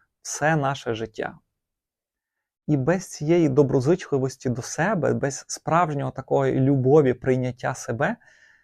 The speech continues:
ми ніколи не зможемо по-справжньому бути теж добрими і до інших. Тому це такий важливий елемент нашого психологічного дорослішання, взагалі психологічної нашої гармонії.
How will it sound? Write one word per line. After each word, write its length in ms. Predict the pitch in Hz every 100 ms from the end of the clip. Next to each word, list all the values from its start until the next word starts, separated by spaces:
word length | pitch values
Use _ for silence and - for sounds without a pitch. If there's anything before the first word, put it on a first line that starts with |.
| _ -
ми 140 | 139
ніколи 500 | 160 143 - 175 180
не 160 | 156 131
зможемо 580 | 123 135 180 170 156 135
по-справжньому 920 | - 139 - 131 139 156 143 139 131
бути 300 | 120 139 131
теж 300 | - 139 131
добрими 680 | 113 135 147 139 135 135 - _ _ _ 135 123 -
і 100 | 123
до 120 | 123
інших. 480 | 131 120 117 - _ _ _ _ _ _ _ _ _ _ _ _ _ _ _ _ _ _ _ -
Тому 320 | 139 165 196
це 320 | 190 147 151
такий 400 | - - 139 131
важливий 520 | 120 117 135 120 113 131
елемент 520 | 117 123 139 135 -
нашого 500 | 123 123 127 117 113
психологічного 960 | - - 120 117 143 - - 120 117 - - -
дорослішання, 760 | 120 131 170 - 131 - 135 127
взагалі 300 | 143 185 185
психологічної 680 | - 131 135 160 165 151
нашої 360 | 143 135 - 131
гармонії. 540 | 127 147 131 110 104